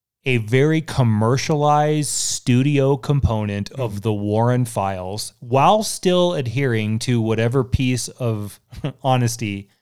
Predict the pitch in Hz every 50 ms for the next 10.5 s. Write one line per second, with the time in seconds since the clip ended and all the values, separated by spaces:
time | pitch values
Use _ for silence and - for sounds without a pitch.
0 | _ _ _ _ _ _ _ - 139 127 - 143 127 113 107 117 117 120 117 123
1 | 127 120 113 110 117 120 120 117 117 113 117 123 120 113 117 113 107 110 110 110
2 | 110 113 110 - - - - 131 139 143 143 147 147 151 - _ _ _ _ _
3 | - 127 120 117 120 120 135 131 131 123 113 101 95 92 95 107 120 123 110 95
4 | 90 - _ _ _ _ _ _ _ _ _ _ _ _ _ _ - 156 156 160
5 | 160 156 147 - - - - 180 208 214 190 151 139 131 131 135 131 123 127 113
6 | - - - _ _ _ _ _ _ _ 113 117 - 120 123 120 - - 123 117
7 | 117 117 107 104 101 - - - 113 110 110 110 107 104 107 107 107 107 107 104
8 | 101 113 110 - - 120 110 107 107 107 107 107 101 101 98 - - _ _ _
9 | - 104 101 - - 117 107 104 101 101 101 101 104 101 98 - - - - 110
10 | 104 101 101 101 98 101 101 98 -